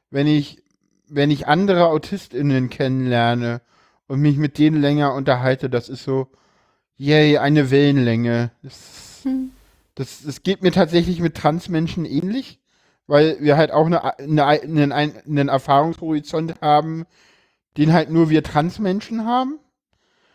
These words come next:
Speaker 1: Ne? Also dieses, wir haben einmal aktiv über unser Geschlecht nachgedacht und festgestellt, dass das Geschlecht, in dem wir,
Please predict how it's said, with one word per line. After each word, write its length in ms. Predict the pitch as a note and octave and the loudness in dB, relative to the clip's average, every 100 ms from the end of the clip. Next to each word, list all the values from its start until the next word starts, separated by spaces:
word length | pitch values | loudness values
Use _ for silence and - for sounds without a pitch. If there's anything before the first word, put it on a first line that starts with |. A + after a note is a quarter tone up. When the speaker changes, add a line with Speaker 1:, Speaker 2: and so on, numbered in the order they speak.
| _ _ | _ _
Speaker 1:
Ne? 240 | E3 F#3+ | -6 -4
Also 220 | G#3 D#3+ D3+ | 0 2 0
dieses, 400 | D3+ D#3+ D3 D#3+ | -2 -4 -2 2
wir 100 | D3 | 2
haben 160 | D#3+ | 2
einmal 340 | D3+ D#3+ D#3+ D#3 | 2 2 2 2
aktiv 520 | E3 - - G3 F#3+ | 0 -2 -10 -6 -6
über 240 | F3 E3+ D#3+ | -6 -2 0
unser 240 | D#3 D#3+ | 2 0
Geschlecht 460 | D3+ - D3+ D3+ D#3 | 0 -2 -2 -2 -2
nachgedacht 800 | C#3 E3+ - F3 E3 E3+ - _ | 0 0 -4 -2 2 0 -2 _
und 260 | D3+ D3 D3+ _ _ _ _ | -8 -8 -8 _ _ _ _
festgestellt, 760 | - E3+ - E3+ - E3 E3 | -4 -4 0 -4 0 0 2
dass 160 | D3 C#3+ | 0 -2
das 220 | D#3 D3+ | -4 -4
Geschlecht, 520 | E3 - D3 - - | -10 -6 -2 -2 -2
in 160 | B2+ D3+ | -10 -4
dem 280 | C#3+ D3+ D3+ | 0 0 -2
wir, 500 | C#3+ D#3 D#3 D#3 D3+ | 0 4 6 4 2